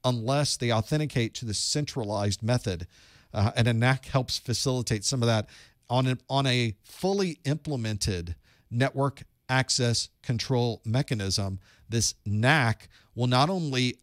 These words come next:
provide you access to the network, but it might change the configuration of where you're connecting to move you into particular V lan, for example. So if you're part of the marketing department and you log in, it might automatically move you to the marketing V lan. So there's some extra capabilities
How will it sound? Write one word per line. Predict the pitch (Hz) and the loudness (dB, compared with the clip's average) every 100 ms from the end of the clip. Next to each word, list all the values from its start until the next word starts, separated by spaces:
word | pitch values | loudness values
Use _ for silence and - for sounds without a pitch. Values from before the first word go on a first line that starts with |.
| _ | _
provide | - 120 120 123 | -10 -2 0 2
you | 123 | 2
access | 120 120 - 107 | 2 2 0 -2
to | - | -2
the | 104 | -2
network, | 104 180 - 123 120 - - - | 0 0 0 -2 -2 -8 -16 -2
but | 147 | 0
it | 175 | 2
might | 151 147 | 0 2
change | - 147 170 - | 2 2 0 -2
the | 160 | -2
configuration | 143 - 143 143 135 131 131 | -4 -2 -2 0 0 0 -2
of | 110 | -2
where | 127 | -2
you're | 120 110 | -2 -2
connecting | 123 147 - 117 | 0 0 0 -4
to | 110 | -2
move | 113 123 123 | -2 -2 -2
you | 117 | -2
into | 113 113 | -4 -4
particular | 120 - 104 104 107 | -6 -4 -2 0 0
V | 175 196 | 2 2
lan, | 135 98 73 _ _ | 2 -2 -6 _ _
for | 120 110 | -4 -2
example. | 101 98 90 78 - - - | -2 -2 -4 -8 -12 -20 -8
So | - | -2
if | 120 | -2
you're | 123 | -2
part | - 143 | 0 0
of | 117 | 0
the | 117 | -2
marketing | 110 143 180 151 139 | 0 0 2 0 0
department | 123 - 127 123 117 | -2 0 -2 -2 -6
and | 113 | -4
you | 110 | -4
log | 107 107 110 107 | -2 0 2 2
in, | 175 143 - - - | 4 2 0 -12 -6
it | 135 | 0
might | 151 143 - | 2 2 2
automatically | 123 127 123 127 151 165 139 123 | 0 2 2 4 4 2 -2 -2
move | 117 113 107 | -2 -2 -2
you | 117 | -2
to | - | -2
the | 110 | -2
marketing | 110 104 107 104 | -2 -2 -4 -4
V | 107 170 | 0 0
lan. | 135 95 - _ | 0 -4 -8 _
So | - 139 | -4 0
there's | 123 127 | 2 0
some | 139 123 - _ - | -2 -4 -8 _ -6
extra | 175 175 | -2 -2
capabilities | 160 160 143 156 170 110 107 | 2 0 2 0 0 -2 -2